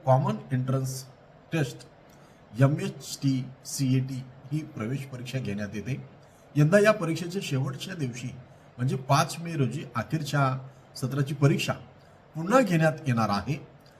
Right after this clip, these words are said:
अ, सीईटी महत्त्वाची का आहे हे आपण समजून घेतलं पाहिजे. अ,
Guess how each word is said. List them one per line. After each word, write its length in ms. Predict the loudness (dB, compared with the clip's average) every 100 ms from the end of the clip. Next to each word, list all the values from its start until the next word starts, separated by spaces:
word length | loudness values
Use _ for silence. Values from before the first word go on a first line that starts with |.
| -20 -20 -4
अ, 160 | 0 2
सीईटी 400 | 2 0 0 0
महत्त्वाची 440 | 0 2 0 0
का 160 | 2 4
आहे 320 | 6 4 0
हे 240 | -2 0
आपण 220 | -2 -2
समजून 420 | -6 -2 -2 -2 -4
घेतलं 280 | -6 -4
पाहिजे. 340 | -4 -4 -4 -6 -8 -20 -20 -20 -20 -20 -20 -12 -2
अ, 220 | 0